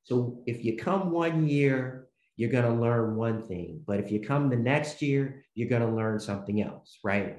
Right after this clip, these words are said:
So that's the journey that we're on, to make sure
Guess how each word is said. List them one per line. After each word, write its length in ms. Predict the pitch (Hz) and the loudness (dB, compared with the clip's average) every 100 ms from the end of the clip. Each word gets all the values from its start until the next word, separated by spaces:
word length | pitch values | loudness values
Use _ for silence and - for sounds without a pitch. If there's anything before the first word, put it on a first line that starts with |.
| - _ | -16 _
So 140 | - 113 107 | -12 -8 -2
that's 320 | 160 190 - - | 0 0 -4 -4
the 260 | 135 127 - - | -4 -4 -14 -8
journey 380 | 123 123 120 113 | 0 2 4 0
that 180 | 95 80 | -4 -6
we're 380 | 92 113 107 | -2 0 0
on, 300 | - - - - | -4 -12 -16 -14
to 120 | 98 | -4
make 260 | 101 110 | -2 -2
sure 680 | - - 113 107 101 101 98 | -4 -2 0 2 0 -2 -10